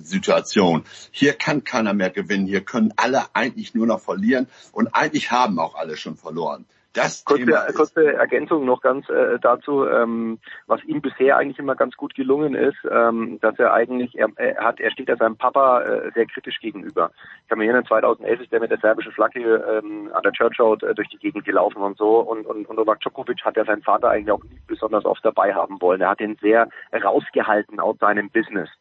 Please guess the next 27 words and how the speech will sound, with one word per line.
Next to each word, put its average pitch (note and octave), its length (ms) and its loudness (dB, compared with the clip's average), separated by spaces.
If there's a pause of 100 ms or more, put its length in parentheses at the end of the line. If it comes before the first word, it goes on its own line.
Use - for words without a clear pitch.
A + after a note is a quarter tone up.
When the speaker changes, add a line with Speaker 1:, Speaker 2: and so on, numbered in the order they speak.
(160)
Speaker 2:
Oh, A#2 240 -2
ja, C#3 220 2 (320)
also A#2 220 0
und, B2 180 -6
und B2 180 -12
jetzt, C3 220 0 (140)
äh, B2+ 180 -2
ist - 240 -12
der, C3+ 120 -6 (180)
sitzt - 200 -6
der C#3 120 6
in A#2+ 80 2
Australien B2 640 0
und - 120 -16
die B2+ 140 -20
Dinge D3+ 280 2
in, A#2+ 260 -8
in - 160 -16
Serbien C#3 280 0
verselbstständigen G#2+ 920 -4
sich. F#2 220 -14
Also G#2 200 -4
da, G2 100 2 (160)
da G#2+ 100 -2
schwimmen C3+ 280 2
ihm B2 120 0
auch G#2 100 2